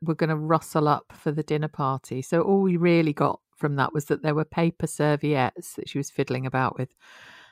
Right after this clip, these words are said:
and she made amazing chicken somehow, chicken dish. Don't know what that was, but Lily loved it. And I think that was it, wasn't it? Chicken and serviettes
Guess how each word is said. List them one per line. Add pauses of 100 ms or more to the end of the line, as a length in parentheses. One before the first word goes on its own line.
(160)
and
she
made
amazing
chicken (280)
somehow, (140)
chicken
dish. (220)
Don't
know
what
that
was,
but
Lily
loved
it. (460)
And
I
think
that
was
it,
wasn't
it?
Chicken
and
serviettes